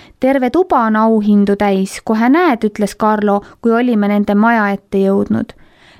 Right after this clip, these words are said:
Pärast sööki luges Armando meile mitu luuletust ette.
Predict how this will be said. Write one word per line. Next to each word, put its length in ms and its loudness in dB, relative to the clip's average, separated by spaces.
Pärast 420 -2
sööki 480 0
luges 340 0
Armando 640 2
meile 260 0
mitu 400 2
luuletust 640 -2
ette. 400 -4